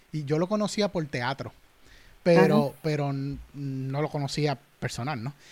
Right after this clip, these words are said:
Speaker 1: Entonces,
Speaker 2: Ajá.
Speaker 1: él me dice, "Mira", de la nada, Deliani, me dice, "Mira, este, empecé a tirar los po-, eh, podcasts y mira cómo la gráfica sube, mira la gente que lo está tocando". Y yo, "Diablo, qué brutal".
Speaker 2: Ah.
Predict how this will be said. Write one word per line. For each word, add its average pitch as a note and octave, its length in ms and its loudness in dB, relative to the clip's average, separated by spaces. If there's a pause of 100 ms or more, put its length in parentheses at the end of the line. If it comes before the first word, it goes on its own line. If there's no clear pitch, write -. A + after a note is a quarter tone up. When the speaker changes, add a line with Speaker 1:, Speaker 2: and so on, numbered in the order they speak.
(140)
Speaker 1:
Entonces, C#3+ 440 -2
Speaker 2:
Ajá. F#3 220 6 (120)
Speaker 1:
él C3+ 160 -4
me B2+ 100 -6
dice, B2+ 280 -6
"Mira", G#3 360 -2 (140)
de A#2 180 -8
la G2 120 -8
nada, G#2 760 -2
Deliani, A2+ 420 -8 (320)
me B2+ 80 -6
dice, B2 300 -6 (180)
"Mira, D3+ 320 -4 (100)
este, A#2+ 500 -12
empecé A#2+ 320 -8
a A#2 60 -6
tirar D#3 220 0
los F3+ 120 -2
po-, D#3+ 220 -8
eh, D#3+ 100 0
podcasts F3 560 -4 (260)
y D3 120 -2
mira E3 260 0
cómo F#3+ 280 2
la F3 100 2
gráfica D3+ 460 0
sube, E3 400 0
mira C#3+ 240 2
la F#3 120 2
gente F3 300 -2
que F3 100 -4
lo E3 60 -2
está D#3 200 -4
tocando". D#3+ 240 -4
Y D#3 60 0
yo, D#3+ 160 0
"Diablo, A#3 320 -6
qué G3+ 120 0
brutal". A3 380 8
Speaker 2:
Ah. D3 280 12